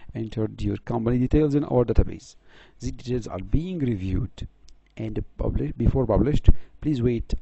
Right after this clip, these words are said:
our confirm. كده الشركة unconfirmed لسه. آه، د-، ندخل على اللوجن. طبعًا احنا مسجلين بيوزر نيم تيست وان وتيست وان،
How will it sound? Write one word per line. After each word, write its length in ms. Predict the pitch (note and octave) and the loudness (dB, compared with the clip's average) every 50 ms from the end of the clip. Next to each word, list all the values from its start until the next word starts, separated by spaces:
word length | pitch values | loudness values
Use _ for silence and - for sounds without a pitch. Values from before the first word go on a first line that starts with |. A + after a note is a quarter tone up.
| - | -2
our 140 | B2 A#2+ A#2 - - - | -2 0 0 -2 -2 -4
confirm. 320 | G#2+ - - - - - - - - - - - - - - - - - | -4 -4 -4 -6 -6 -6 -8 -12 -14 -14 -14 -14 -16 -18 -16 -16 -14 -6
كده 340 | - D#3 D3 D3 C#3+ C3+ - _ _ - | -4 -2 -2 -2 -2 -4 -8 _ _ -12
الشركة 640 | A#2 G#2+ G2+ G#2 G2+ G2 - - C#3 C3 - - - - C3+ | -10 -8 -8 -4 -2 -2 0 0 0 0 0 -2 -2 -2 -8
unconfirmed 680 | C3 - - A#2 G#2 - B2 A2 F#2+ F2+ F2 - - | -8 -8 -6 6 6 8 8 8 0 -4 -8 -8 -6
لسه. 220 | - - - - - - - _ - - - - - - - - | -2 -2 -2 -2 -2 -6 -14 _ -20 -20 -20 -20 -20 -20 -20 -14
آه، 300 | - B2+ B2 A#2+ B2 A#2+ - - - | -10 -8 -6 -6 -6 -8 -10 -10 -12
د-، 100 | - - - | -12 -12 -10
ندخل 420 | - B2 B2 B2+ B2 - - B2+ | -10 -8 -8 -8 -8 -8 -6 -6
على 120 | A#2+ A2 G#2 | -6 -4 -4
اللوجن. 340 | G#2 G#2 A#2 A2 A2+ A#2+ B2+ | -4 -4 -4 -2 -4 -6 -6
طبعًا 240 | - - G2+ G#2 | -8 -10 -10 -10
احنا 120 | G2 G#2 G#2 | -10 -10 -12
مسجلين 460 | G2 - G#2 F#2+ F#2 F#2 G2+ G2+ F#2+ | -12 -12 -12 -14 -12 -12 -12 -12 -12
بيوزر 580 | G2 G2+ F#2+ G2 G2 - - A#2 G#2+ G2+ F#2 F#2+ | -12 -12 -12 -12 -14 -16 -14 -10 -10 -8 -8 -8
نيم 200 | F#2+ G2 G2 F#2+ | -8 -10 -12 -10
تيست 340 | - G2+ G2 - - - | -10 -10 -10 -8 -10 -10
وان 240 | G2 F#2+ G2 A2+ C#3 C3+ - - - - - - - - - - - | -10 -10 -10 -10 -10 -10 -10 -8 -8 -8 -8 -8 -8 -10 -10 -12 -12
وتيست 680 | - - G2+ G2+ G2+ G#2+ G#2 - G#2+ G#2 G2+ - - - | -8 -8 -8 -8 -8 -12 -14 -14 -14 -14 -14 -16 -16 -16
وان، 200 | G2+ G2 A2 C3 | -14 -12 -12 -14